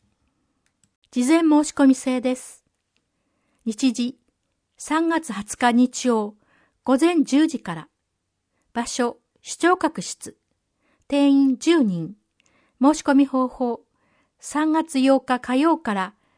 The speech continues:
十八日金曜の間に、カウンター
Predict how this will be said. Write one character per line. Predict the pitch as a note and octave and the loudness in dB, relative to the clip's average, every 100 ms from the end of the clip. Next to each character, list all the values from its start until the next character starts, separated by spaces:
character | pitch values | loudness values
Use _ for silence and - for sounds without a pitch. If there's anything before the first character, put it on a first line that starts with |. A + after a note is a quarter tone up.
| _ - | _ -6
十 | C#4+ D#4+ | 2 2
八 | D#4+ C4 D4 | 0 -4 2
日 | D4 D4 - - | 2 2 -6 -4
金 | - F4+ | -2 0
曜 | F4+ E4+ | 0 0
の | C4 G3+ | 2 2
間 | F#3+ G#3+ G#3 | 0 -2 -2
に、 | G#3 G#3 G#3 _ _ _ - | -2 -4 -6 _ _ _ -6
カ | B3+ C4+ | 0 4
ウ | |
ン | C4 | 2
タ | B3+ A#3 | 0 -4
ー | A3 | -4